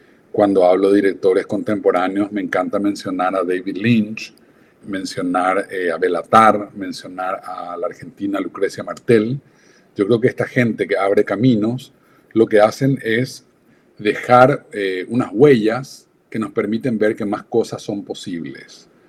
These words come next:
que de alguna forma el cine puede seguir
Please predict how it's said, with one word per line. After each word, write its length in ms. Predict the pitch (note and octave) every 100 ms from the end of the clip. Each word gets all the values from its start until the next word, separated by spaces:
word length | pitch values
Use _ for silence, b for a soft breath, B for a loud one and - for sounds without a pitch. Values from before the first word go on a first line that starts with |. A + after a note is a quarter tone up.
| b
que 120 | - G2
de 60 |
alguna 260 | F#2+ G2+ G#2
forma 580 | - G#2+ G#2+ A#2 C3 b b
el 220 | - G#2+
cine 400 | F#2 - A2+ A#2+
puede 480 | - - A#2 A2+ A2+
seguir 540 | - G#2 F#2+ G2 A2+